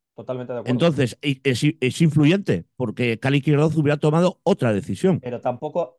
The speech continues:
Speaker 1: tampoco hablan, y eso, tampoco hablaron por el problema de la comunicación, del fallo técnico, o no hablaron porque al señor Sagues Oscoz no le dio la gana tirar la raya, sino le dio la gana de avisar, decir, "Oye,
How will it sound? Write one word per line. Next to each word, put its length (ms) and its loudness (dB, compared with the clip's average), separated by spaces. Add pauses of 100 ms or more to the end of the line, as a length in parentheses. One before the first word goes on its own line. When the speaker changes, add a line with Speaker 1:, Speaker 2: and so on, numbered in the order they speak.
Speaker 1:
tampoco 400 -2
hablan, 380 -8
y 120 -8
eso, 180 -10 (120)
tampoco 300 -4
hablaron 300 -2
por 140 -4
el 120 -4
problema 340 -6
de 60 -6
la 100 -8
comunicación, 600 -8
del 120 -6
fallo 240 -8
técnico, 400 -6
o 160 -6
no 60 -8
hablaron 280 -8
porque 220 -8
al 80 -8
señor 260 -14
Sagues 320 -10
Oscoz 360 -8
no 140 -8
le 80 -4
dio 120 -4
la 80 -2
gana 240 -8
tirar 200 -8
la 100 -6
raya, 280 -6
sino 200 -14
le 80 -8
dio 100 -8
la 80 -4
gana 180 -8
de 60 -4
avisar, 320 -8
decir, 160 -12
"Oye, 200 -10